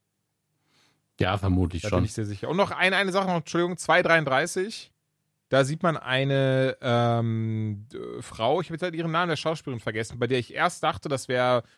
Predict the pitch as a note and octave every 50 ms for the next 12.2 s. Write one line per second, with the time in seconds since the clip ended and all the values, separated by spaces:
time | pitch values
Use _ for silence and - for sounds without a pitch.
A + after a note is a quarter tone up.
0 | _ _ - - C3+ B2 A2 C3 C#3 D3+ E3+ E3+ E3 F3 F3 D#3+ - - C3+ A#2+
1 | - - - F3 - - C#3 C3 C#3 D#3+ - F3 D3 D3 F3+ E3+ D#3+ - D#3+ C#3+
2 | C3+ - - F3 C#4 - - - A2 G2 F#2 G#2 G#2+ A2+ A2 - - - - -
3 | - B2+ A#2+ B2+ C#3+ D3 C3 - - C3 C#3+ D3+ D#3 D#3 D3+ D3 _ - _ _
4 | _ - C3 A#2+ - - C3 B2+ C3+ B2 - - - C3+ D#3 F3+ - D3+ C3 A#2
5 | A#2 A#2+ A#2+ A#2+ - - B2 B2 A#2+ B2 A#2 - - B2 A#2 - - B2+ B2 A#2+
6 | C3 D#3 E3 - - B2 G#2 G2+ G2+ F#2 - - F2+ E2 F2 F#2 F#2+ F#2 G#2+ A#2+
7 | C#3 D3 - _ _ _ _ _ _ _ _ _ _ _ _ _ _ _ _ _
8 | - C3+ C3 D#3+ F#3+ G#3 G#3 F3 C3 C3 D3+ E3 E3+ E3 - - C#3+ C#3+ E3+ F#3+
9 | - - - E3+ D#3+ - - D3 C#3+ C3+ C#3 E3 E3+ - D#3 C#3+ D3 C#3+ - -
10 | C3 A2+ - C#3+ D3 D3 C#3 C#3 C#3+ C#3+ C#3 A#2+ - C3 B2 A#2+ A#2+ A#2+ A#2 -
11 | - B2 A#2+ D3 E3 C#3+ G#2+ F2+ - - F2 E2 E2 E2+ E2+ D#2+ E2 D#2 D#2+ F2
12 | G#2+ C#3+ F#3